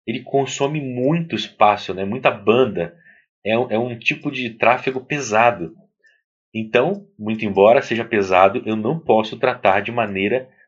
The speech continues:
não isonômica. Ficou claro? Então, a, o Marco Civil, ele traz algumas disposições bem interessantes de serem estudadas, tá? É, por exemplo, lá no artigo dezenove, nós temos a questão,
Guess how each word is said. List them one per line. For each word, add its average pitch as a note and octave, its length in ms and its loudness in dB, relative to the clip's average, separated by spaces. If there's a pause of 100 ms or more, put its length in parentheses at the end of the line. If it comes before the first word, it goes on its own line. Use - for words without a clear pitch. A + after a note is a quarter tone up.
não G#2+ 480 0
isonômica. B2 720 0 (340)
Ficou - 240 -4
claro? B2+ 400 4 (600)
Então, G3 300 0 (420)
a, G2+ 300 4
o A2 40 -4
Marco C#3 300 0
Civil, A#2 340 -2
ele B2+ 140 -2
traz C3 200 2
algumas B2 280 -2
disposições A#2 600 -6
bem G#2 360 -2
interessantes F#2 800 -6 (540)
de G2 120 -2
serem G2+ 320 0
estudadas, G2 600 2
tá? G#2+ 340 -2 (1200)
É, F#2+ 360 -2
por G#2+ 240 2
exemplo, A#2 420 0
lá A2+ 80 2
no A2 80 -4
artigo G#2+ 340 -8
dezenove, G2+ 600 -2
nós G2 120 -6
temos G#2+ 240 -6
a A2 40 -14
questão, A#2 600 -6